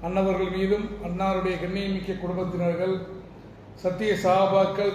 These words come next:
தாபியீன்கள், தபோ தாபியீன்கள், இமாம்கள், சுஹதாக்கள், மேலும் இந்த வெள்ளிக்கிழமை இறைவன் கடமையாக இருக்கக்கூடிய இந்த ஜும்மாவை நிறைவேற்றுவதற்காக வந்திருக்கக்கூடிய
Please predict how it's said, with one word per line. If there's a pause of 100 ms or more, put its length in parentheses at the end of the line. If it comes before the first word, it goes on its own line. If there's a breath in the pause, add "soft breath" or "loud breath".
தாபியீன்கள்,
தபோ (120)
தாபியீன்கள், (960 loud breath)
இமாம்கள், (100)
சுஹதாக்கள், (380)
மேலும் (220)
இந்த
வெள்ளிக்கிழமை (920 loud breath)
இறைவன்
கடமையாக
இருக்கக்கூடிய (840 loud breath)
இந்த (100)
ஜும்மாவை (140)
நிறைவேற்றுவதற்காக
வந்திருக்கக்கூடிய